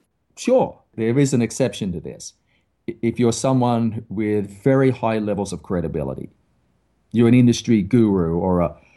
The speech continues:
Fortune five hundred C E O or some high-ranking <laughs> government official, you can probably get away with teaching your customers or telling them insights because they'll probably listen. If you're a salesperson, well, unless you're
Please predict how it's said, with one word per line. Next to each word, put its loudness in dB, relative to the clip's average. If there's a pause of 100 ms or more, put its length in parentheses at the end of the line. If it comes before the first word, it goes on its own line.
(120)
Fortune 0
five -2
hundred -6
C -6
E -4
O -6
or -6 (220)
some -2
high-ranking -2
<laughs> -2
government -2
official, -6 (300)
you 2
can 2
probably 0
get 0
away -2
with -6
teaching -4
your -2
customers -6
or -4
telling 0
them -2
insights -6
because -4
they'll -2
probably 0
listen. -2 (680)
If -12
you're -2
a -4
salesperson, -2 (880)
well, -6 (180)
unless -2
you're -4